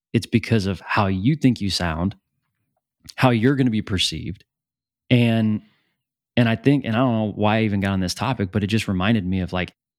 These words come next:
that's that part of showing up and taking action. Why do I remi-, why do I remember things and send you a text message?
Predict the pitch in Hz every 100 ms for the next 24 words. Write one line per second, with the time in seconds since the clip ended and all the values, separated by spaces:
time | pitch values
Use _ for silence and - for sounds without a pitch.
0 | _ - 120 - 120 - 113 98 - 110
1 | 98 95 87 95 90 82 87 - - -
2 | _ _ _ _ _ - 113 127 131 131
3 | 113 107 - 110 110 131 131 117 101 110
4 | 107 113 110 95 95 92 - 104 98 -
5 | 101 123 117 135 131 -